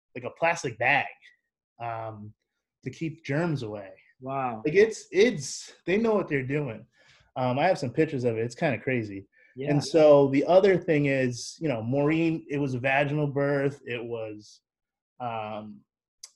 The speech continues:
Speaker 1: she didn't have any drugs besides the laughing gas, and that's obviously not, doesn't last.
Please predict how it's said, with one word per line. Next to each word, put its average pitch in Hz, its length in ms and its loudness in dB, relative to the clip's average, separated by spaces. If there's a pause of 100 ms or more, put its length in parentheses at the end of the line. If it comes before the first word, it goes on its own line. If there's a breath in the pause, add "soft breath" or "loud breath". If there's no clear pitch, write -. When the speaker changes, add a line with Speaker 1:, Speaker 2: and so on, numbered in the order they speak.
(200)
Speaker 1:
she - 180 -10
didn't 147 140 -2
have 139 320 2
any 135 440 -4
drugs 135 420 2
besides 131 460 -4
the 131 80 -8
laughing 131 360 -2
gas, 139 400 0
and 120 100 -8
that's 120 200 -6
obviously 123 520 -8
not, 120 280 -4
doesn't 123 300 -6
last. 113 640 -8